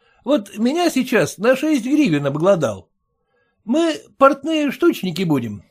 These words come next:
и работаем в лавку. Вынес это я ему в лавку четыре жилетки, и уж такое у нас постановление, что при его прикладе по полтине со штуки платить,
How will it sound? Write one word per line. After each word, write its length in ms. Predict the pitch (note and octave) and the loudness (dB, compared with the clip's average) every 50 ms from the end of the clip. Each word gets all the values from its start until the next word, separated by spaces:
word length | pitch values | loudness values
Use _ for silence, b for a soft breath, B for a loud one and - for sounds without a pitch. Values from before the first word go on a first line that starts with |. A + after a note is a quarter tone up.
| _ _ _ | _ _ _
и 180 | - G3+ A#3 B3 | -6 -4 0 2
работаем 500 | A#3+ B3+ C4+ E4 D#4+ - C4+ C4 B3 G3 | 4 4 4 4 2 0 0 -2 0 0
в 60 | E3+ | 2
лавку. 580 | F3 E3+ E3+ E3 - - E3 E3+ D#3+ D#3+ - _ _ _ _ _ _ _ _ _ _ _ _ - | 2 2 2 0 0 -2 -2 -2 -2 -4 -10 _ _ _ _ _ _ _ _ _ _ _ _ -4
Вынес 480 | D4+ D#4 E4+ F4 E4 D4+ C4+ - - | 0 2 4 4 4 2 -2 -2 -2
это 200 | B3+ A#3+ A#3+ - | -4 -4 -4 -2
я 140 | G#3+ A3+ A3 | 0 2 4
ему 240 | G#3 G#3 G#3 G3 F#3+ | 4 4 4 4 4
в 60 | F3 | 4
лавку 380 | F#3 F#3+ F#3 F3 - - E3+ E3 | 4 4 4 4 2 -2 -4 -4
четыре 420 | - F3+ D#3+ - D#3+ D#3 D3+ C#3+ | -2 -4 0 2 2 2 2 2
жилетки, 720 | B2+ C#3 E3 G#3 D4+ E4 D#4+ E4 - D4+ D#4 D4+ - - b b b b b | 0 -2 0 0 0 0 0 0 0 2 2 2 0 -4 b b b b b
и 120 | b A3 A#3 | b 0 0
уж 180 | A#3+ A3 - | 0 0 0
такое 400 | - A3+ A#3 A3+ G#3+ G#3 G#3 G3 | -2 -2 -2 4 6 6 8 8
у 100 | F#3+ F#3 | 6 4
нас 180 | F#3 F#3 E3+ - | 4 2 2 0
постановление, 1040 | - - E3 D#3+ - - D#3 D#3 D#3 E3 G3 B3 D#4 D#4+ D4+ D#4+ D#4 D#4 D4+ D4 | 0 -4 -4 -4 -2 -2 0 0 2 2 2 2 2 2 2 2 2 2 2 0
что 220 | - - - A#3+ G#3+ | 0 -2 -4 -4 -4
при 240 | - G#3+ G#3 G#3 G#3 | -2 -2 -2 -2 0
его 200 | F#3+ E3+ F3+ E3+ | 2 2 0 0
прикладе 640 | - D#3 D#3+ D#3 - C4+ D4+ D#4 E4 A#3 D4 D4+ | 0 -2 -4 -2 2 4 6 6 6 4 0 -2
по 140 | - - A#3+ | 0 0 -2
полтине 640 | A#3 - A#3 A3+ A3 G#3+ - D4 D4+ C#4+ C#4+ D4 C4+ | 0 0 0 0 0 0 0 -2 0 0 -2 -4 -4
со 180 | - - B3 B3 | -2 0 -2 -2
штуки 380 | - - - G#3 G#3 D#3 - | -2 -4 -4 -4 -4 -4 -6
платить, 640 | D#3 F#3+ F#3+ G3 F#3+ G3 G3+ F#3+ F#3+ - - - b | -6 -2 0 0 0 -2 -4 -6 -6 -8 -10 -18 b